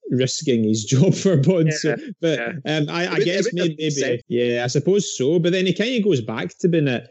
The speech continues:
Speaker 1: them having a bit frostier relationship, maybe in Tomorrow Never Dies. I don't know, but I, maybe I just liked it more when there was tension between them. But he did, when you think about it in the movie, he did kinda gradually, um, soften towards Bond, and he ended up, like I said,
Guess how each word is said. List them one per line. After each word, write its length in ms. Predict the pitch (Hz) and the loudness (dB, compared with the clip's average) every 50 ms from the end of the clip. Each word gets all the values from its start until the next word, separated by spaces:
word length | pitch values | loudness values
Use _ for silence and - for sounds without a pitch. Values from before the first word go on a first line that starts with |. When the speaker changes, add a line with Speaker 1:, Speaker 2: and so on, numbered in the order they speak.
| _ _ - | _ _ -4
Speaker 1:
them 120 | 135 120 | -2 -2
having 200 | 117 123 123 123 | 0 0 0 0
a 40 | 117 | 0
bit 160 | 107 104 - | 0 -2 -4
frostier 680 | - - - 120 117 135 - - - - - 185 180 165 | -6 -6 -4 -2 0 0 0 -2 -6 -4 -2 0 2 2
relationship, 540 | 156 151 151 147 139 131 - - - 127 120 | 2 2 2 2 0 0 -2 -2 -2 0 2
maybe 220 | 120 117 113 120 | 2 2 2 2
in 120 | 110 110 113 | 2 0 0
Tomorrow 240 | - 127 117 110 | 0 -2 0 0
Never 200 | 107 107 101 104 | 2 2 2 0
Dies. 260 | 101 117 117 135 156 180 | 0 0 0 0 2 2
I 80 | 208 | 2
don't 140 | 208 214 143 | 2 2 2
know, 140 | 120 127 143 | 2 4 2
but 220 | 147 147 139 - - _ _ _ - | 2 0 -2 -4 -10 _ _ _ -8
I, 220 | - 151 175 180 | -6 -6 -4 -2
maybe 260 | 156 151 175 196 202 196 | 0 0 2 2 2 2
I 100 | 180 170 | 0 0
just 200 | 139 123 110 110 | 0 -2 -2 -4
liked 460 | 107 110 117 147 185 - - - - | -4 -4 -4 -4 -4 -6 -8 -4 -4
it 80 | 185 | -2
more 260 | 170 170 175 180 185 160 | 0 0 2 2 2 2
when 180 | 143 170 165 156 | 0 0 0 2
there 100 | 151 143 | 2 0
was 140 | 139 - - | -2 -4 -4
tension 440 | - 147 139 139 143 135 - 160 143 | -2 0 0 2 0 0 0 0 0
between 340 | 139 135 - - 156 151 147 | 0 0 -2 0 0 2 2
them. 120 | 143 139 | 4 4
But 100 | 131 143 | 2 2
he 80 | 143 131 | 2 2
did, 220 | 139 165 175 156 151 147 - - - _ _ _ _ - 139 | 2 2 2 2 0 -2 -6 -8 -20 _ _ _ _ -4 0
when 140 | 139 151 151 | 2 4 4
you 80 | 147 | 4
think 180 | 147 170 170 180 | 2 2 2 2
about 120 | 175 165 160 | 2 2 2
it 80 | 147 | 2
in 80 | 131 131 | 0 0
the 80 | 127 120 | 0 2
movie, 380 | 123 127 139 147 156 151 143 | 2 2 2 2 2 2 2
he 200 | 135 131 123 117 | 2 2 2 2
did 240 | 113 127 135 139 131 127 - | 2 2 0 0 -2 -2 -2
kinda 200 | - 139 120 110 107 104 | -2 -2 -2 0 0 0
gradually, 680 | 110 110 107 110 110 123 120 110 110 107 107 107 107 107 - _ _ _ _ _ _ - | 0 0 0 0 0 0 0 2 2 2 2 2 0 -2 -8 _ _ _ _ _ _ -2
um, 260 | 110 113 110 107 104 101 | 0 2 2 2 2 0
soften 560 | - - - 120 120 127 127 - 160 147 147 | 0 -2 -2 0 0 0 0 2 2 2 4
towards 340 | - 151 156 151 143 139 127 | 4 2 2 4 4 2 2
Bond, 380 | 120 131 135 135 131 131 127 | 2 0 0 2 2 2 2
and 100 | 131 120 | 2 2
he 140 | 117 120 123 | 2 2 2
ended 280 | 135 139 127 120 113 - | 2 2 2 2 2 0
up, 160 | 110 - - - | -2 -4 -6 -8
like 200 | 110 113 123 131 | -6 -2 -2 -2
I 60 | 113 | -2
said, 400 | - - - 107 107 123 135 | -2 -2 -2 0 2 2 2